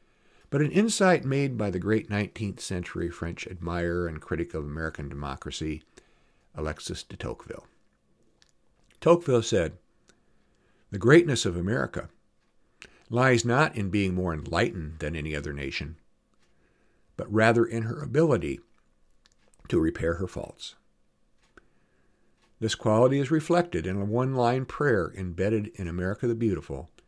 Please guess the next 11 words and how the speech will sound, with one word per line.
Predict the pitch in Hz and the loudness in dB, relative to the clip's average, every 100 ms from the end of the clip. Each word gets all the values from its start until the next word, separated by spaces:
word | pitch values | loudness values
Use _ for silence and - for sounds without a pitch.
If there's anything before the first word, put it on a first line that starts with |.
| _ _ _ _ | _ _ _ _
in | - 98 | -10 -2
which | 107 - | -2 0
we | 123 | -2
sing, | 113 92 82 78 78 _ _ _ _ _ _ _ _ | 0 -4 -4 -8 -12 _ _ _ _ _ _ _ _
"God | - 113 127 | 0 0 2
mend | 110 110 123 | 2 2 2
thine | 120 120 127 | 2 2 0
every | 104 110 123 | 0 0 -2
flaw." | - 78 - - _ _ _ _ _ _ _ _ _ _ _ _ _ _ _ _ _ - _ _ _ _ _ | -4 -8 -12 -18 _ _ _ _ _ _ _ _ _ _ _ _ _ _ _ _ _ -20 _ _ _ _ _
My | 151 175 | 6 6
faith | 170 117 101 | 8 6 6